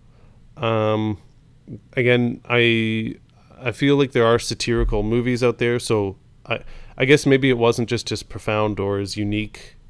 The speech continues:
to me, just 'cause there are World War Two, other Holocaust movies, and other kind of satirical, kind of funny movies bringing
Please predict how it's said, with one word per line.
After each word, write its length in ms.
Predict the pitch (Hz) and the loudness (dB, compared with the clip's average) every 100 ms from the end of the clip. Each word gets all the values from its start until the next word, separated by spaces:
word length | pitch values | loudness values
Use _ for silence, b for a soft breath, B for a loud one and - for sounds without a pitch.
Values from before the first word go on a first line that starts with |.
| - _ | -20 _
to 100 | - | -6
me, 500 | 110 104 107 117 143 - | -4 -2 -2 -4 -6 -8
just 220 | 110 110 | -8 -6
'cause 140 | - 113 | -6 -4
there 160 | 107 | -2
are 420 | 104 104 101 101 95 | 0 2 0 -2 -6
World 240 | - 113 104 | -2 0 0
War 140 | 104 | -2
Two, 420 | 101 113 104 104 - | -4 -4 -2 -2 -2
other 260 | 107 101 | -2 -2
Holocaust 600 | 95 101 101 - 101 - | -2 -2 -2 -2 -4 -4
movies, 540 | 107 98 101 101 - - | -8 -6 -6 -6 -8 -10
and 100 | 104 | -6
other 220 | 104 104 | -4 -4
kind 200 | 98 101 | -6 -6
of 60 | 101 | -6
satirical, 640 | - 101 104 101 104 101 | -8 -8 -8 -6 -4 -4
kind 240 | 98 107 98 | -4 -4 -4
of 80 | 95 | -4
funny 260 | - 117 | 0 2
movies 480 | 110 107 104 98 101 | 2 -2 -2 -4 -6
bringing 520 | - 110 101 92 98 | -4 -2 -2 -2 -6